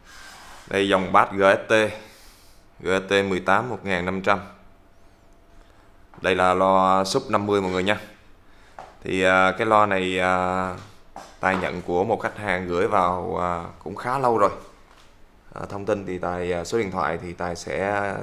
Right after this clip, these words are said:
che số điện thoại lại. Và khách hàng này ở Quảng Trị có liên hệ và gửi vào một cái chiếc loa như thế này. Thì, à, khách hàng cứ nghĩ rằng nó bị cháy. Thì, à, thật sự nó đã bị cháy côn. Và bên Tài đã tháo màng loa ra rồi đây nè.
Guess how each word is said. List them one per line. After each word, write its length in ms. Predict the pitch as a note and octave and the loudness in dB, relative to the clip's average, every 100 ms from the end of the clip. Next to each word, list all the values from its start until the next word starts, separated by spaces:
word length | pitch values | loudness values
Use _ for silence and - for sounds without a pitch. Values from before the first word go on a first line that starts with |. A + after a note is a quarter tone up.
| - | -6
che 200 | G#2 G2 | -2 -2
số 140 | F#2+ | -2
điện 100 | A2 | -6
thoại 200 | F2+ E2+ | -2 0
lại. 200 | E2+ D#2 D2+ - - - _ _ - | 0 -2 -4 -16 -20 -20 _ _ -4
Và 360 | F2+ E2+ E2+ | 0 0 0
khách 160 | E2+ G#2 | -4 -6
hàng 180 | G2+ F2+ | -4 -4
này 80 | E2+ | -2
ở 140 | E2+ | -2
Quảng 300 | F#2 - A2+ | 0 -2 0
Trị 300 | A2+ E2+ F2+ - - - - - - - - - - - | 0 0 -2 -12 -20 -20 -20 -20 -20 -20 -20 -20 -20 -8
có 160 | G#2 | -4
liên 180 | A2 F#2+ | -2 -2
hệ 160 | E2+ D#2+ | -2 0
và 140 | F2 | -2
gửi 580 | F2 E2 E2+ F#2+ A#2 A#2 | -2 -2 -2 -2 -2 0
vào 520 | G2 F2 F2+ F2 E2+ E2 | 0 2 2 0 -4 -4
một 140 | F2 | -6
cái 60 | G2 | -8
chiếc 180 | G#2+ A2+ | -8 -4
loa 100 | G2 | -4
như 120 | F#2 | -4
thế 120 | G#2+ | -6
này. 260 | G2+ F2+ E2+ - - - - - - - | -4 -4 -4 -12 -20 -20 -20 -20 -20 -8
Thì, 180 | F2+ | -4
à, 140 | F2+ F2 | -2 -4
khách 180 | A2 G#2 | -6 -4
hàng 320 | F#2+ F2+ E2 | -4 -4 -6
cứ 100 | A2 | -6
nghĩ 200 | G#2+ F#2 | -2 -2
rằng 260 | G#2+ F#2 F2+ | -2 -2 -2
nó 300 | F#2 G2 A2 | 0 0 -2
bị 180 | F#2 - | -6 -2
cháy. 280 | A2 A#2+ F3 - - - - - - - | 0 0 -2 -10 -20 -20 -20 -20 -20 -6
Thì, 220 | F#2+ G2 | -2 2
à, 60 | F#2+ | 0
thật 160 | F#2+ | -2
sự 160 | - F2+ | -4 0
nó 300 | G#2 B2 C3+ A2+ | 2 2 2 0
đã 100 | G2 | 0
bị 120 | F#2 | 0
cháy 200 | A2 B2 | -2 0
côn. 220 | A2+ A2 - - - - | 2 2 0 -16 -20 -6
Và 140 | F2+ | -2
bên 140 | G2 | -2
Tài 200 | F#2+ F#2 | 0 0
đã 80 | F2 | 0
tháo 200 | G2 A2+ | 0 -2
màng 200 | A#2 F#2 | -2 -2
loa 160 | F#2 F#2+ | 2 2
ra 120 | G2 | 0
rồi 120 | F#2 | -2
đây 100 | |
nè. 80 | F2+ | -2